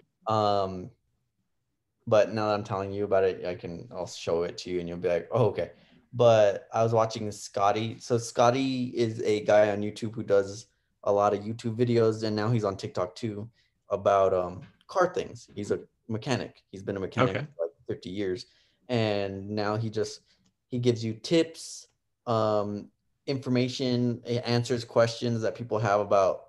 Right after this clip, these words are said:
Speaker 2: new things, and he keeps up to date. He's not a active mechanic like some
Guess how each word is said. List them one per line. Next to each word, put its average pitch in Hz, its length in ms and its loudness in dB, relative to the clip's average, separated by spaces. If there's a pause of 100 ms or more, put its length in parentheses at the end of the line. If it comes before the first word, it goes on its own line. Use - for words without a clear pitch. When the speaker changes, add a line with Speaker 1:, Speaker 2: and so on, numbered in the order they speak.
Speaker 2:
new 156 300 2
things, 147 480 -2
and 120 120 4
he 123 100 0
keeps 175 220 -6
up 147 140 2
to 123 80 -10
date. 139 220 6
He's 123 180 -6
not 123 340 -2 (560)
a 110 280 0 (100)
active 127 380 -2
mechanic 101 440 -4
like 92 160 -4
some 98 320 -6